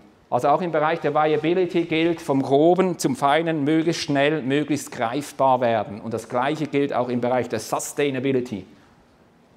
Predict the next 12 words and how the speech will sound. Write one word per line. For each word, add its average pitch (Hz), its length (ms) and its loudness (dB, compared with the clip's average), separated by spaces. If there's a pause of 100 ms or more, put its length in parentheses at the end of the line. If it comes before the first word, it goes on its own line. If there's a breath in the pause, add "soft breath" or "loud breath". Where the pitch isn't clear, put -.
(360)
Sie - 160 -8
sollten 165 720 0
heute 160 580 0
keine 151 560 -2
Innovation 139 760 -2
mehr 143 220 0
anstoßen, 147 680 -2
wo 135 100 0
Sie 135 100 -2
sich 127 160 -6
nicht 147 220 -2
von 143 180 -2